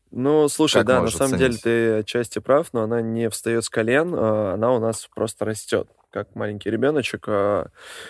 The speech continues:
Speaker 1: вот. Но на данном этапе в России уже очень много, э, достаточно крутых мастеров международного уровня, э, ребят, которые непосредственно задают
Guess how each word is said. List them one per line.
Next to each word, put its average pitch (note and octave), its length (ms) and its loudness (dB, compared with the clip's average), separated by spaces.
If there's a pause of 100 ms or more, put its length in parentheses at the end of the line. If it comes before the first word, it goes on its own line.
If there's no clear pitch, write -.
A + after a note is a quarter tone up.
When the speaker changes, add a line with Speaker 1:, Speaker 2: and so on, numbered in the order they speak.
(160)
Speaker 1:
вот. A#2 260 4
Но C3+ 200 4
на C3 140 4
данном C3 540 2
этапе B2 640 2
в G#2 140 -4
России A#2+ 720 -2
уже A2 420 0 (100)
очень A2 460 -2
много, A2+ 840 0 (440)
э, G2+ 500 -6 (760)
достаточно G#2+ 720 -4 (320)
крутых B2 540 0
мастеров A#2 540 0 (100)
международного A2 720 0
уровня, A2 560 -4 (440)
э, G#2 180 0
ребят, G#2+ 280 2
которые G#2+ 760 0 (160)
непосредственно G#2+ 720 -2
задают G#2+ 460 0